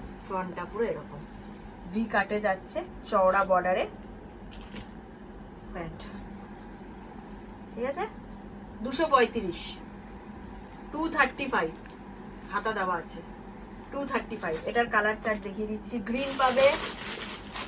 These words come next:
ব্লু পাবে, রেড পাবে, ইয়েলো পাবে, mix and match-এ থাকবে, ঠিক আছে? দুশো পঁয়ত্রিশ, ডাবল এক্সেল সাইজ। সরালাম। আরেকটা টু পিস দেখাবো,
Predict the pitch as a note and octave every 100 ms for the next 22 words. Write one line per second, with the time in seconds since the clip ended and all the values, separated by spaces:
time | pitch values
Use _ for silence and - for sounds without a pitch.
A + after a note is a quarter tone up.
0 | - - - A3+ C#4 C#4+ C#4 B3+ C4+ D#4
1 | - - - - - - - F#3+ B3 C#4
2 | - C#4+ C4+ C#4 F#4+ - - - A#3+ C4
3 | B3+ G#3+ G3 G3 B3+ B3+ C#4+ B3+ B3+ B3+
4 | G#3+ - - - - - - - C#4 D#4+
5 | F4+ B4+ - - - A3 A#3+ C#4 B3+ B3
6 | A#3+ F4+ E4+ G3 G3 G3 - G3+ F#3 E3+
7 | E3+ - - - - - - - - -
8 | - - - - - - - G#3 F#3+ E3
9 | D#3+ - - - - - - - - -
10 | - - - - - - - A#3 C4 C4
11 | B3 G#3 F#3+ E3 D3 D#3